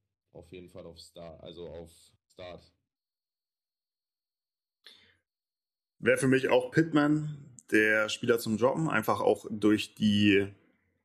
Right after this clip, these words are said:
Speaker 2: Matchups. Also er spielt gegen New England, die können eben so einen Spieler ausschalten, versuchen sich vielleicht aber auch auf Jonathan Taylor zu fokussieren, sodass für Pittman es frei wird. Also bleibt abzuwarten, ist ja immer so ein Bill Belichick-Ding, einen rausnehmen auf jeden Fall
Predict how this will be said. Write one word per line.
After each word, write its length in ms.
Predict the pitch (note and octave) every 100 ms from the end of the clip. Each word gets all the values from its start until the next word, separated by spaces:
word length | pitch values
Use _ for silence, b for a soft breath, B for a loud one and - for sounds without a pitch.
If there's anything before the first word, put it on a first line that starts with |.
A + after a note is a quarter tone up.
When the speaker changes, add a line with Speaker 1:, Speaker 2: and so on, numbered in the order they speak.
| _ _ _ _
Speaker 2:
Matchups. 500 | - B2 - C3 B2+
Also 160 | G#2+ G2+
er 40 |
spielt 260 | G2+ - G#2+
gegen 180 | A2+ A2
New 100 | G#2
England, 540 | G2 A#2 B2+ B2 - -
die 120 | G#2+
können 240 | F#2+ G#2+ A2
eben 240 | G#2 G#2+
so 80 | G2+
einen 80 | G#2+
Spieler 320 | - A2 G2
ausschalten, 680 | G#2+ - - A#2+ G#2+ B2 B2 B B B B B
versuchen 380 | - G#2+ B2 B2+
sich 220 | A#2+ A2
vielleicht 420 | A#2 G#2+ A#2+ B2+
aber 160 | A#2 A2+
auch 160 | G2+
auf 100 | G2+ -
Jonathan 340 | G#2+ G#2 G2
Taylor 280 | - A#2 C#3+
zu 120 | -
fokussieren, 580 | C3+ C#3 C#3 C3+ C#3 C3
sodass 260 | A2 G2 -
für 100 | F#2+
Pittman 300 | A2+ G2+ F#2+
es 100 | -
frei 220 | A2 A#2
wird. 180 | B2 B2+
Also 300 | F#2+ F#2+ F2+
bleibt 260 | G2 F#2
abzuwarten, 520 | G#2 - A2+ A2+ G#2+ G2
ist 140 | F#2
ja 80 | F#2+
immer 160 | G2
so 100 | F#2+
ein 120 | F#2+ F#2
Bill 360 | G2 G2+ G2+ -
Belichick-Ding, 760 | G2+ G2+ - G#2+ A2+ B2 C3
einen 280 | B2+ F#2+ G2+
rausnehmen 520 | F2+ G#2 B2 C3 A#2
auf 120 | G#2+ A#2
jeden 200 | A2+ A2+
Fall 400 | - A2 A#2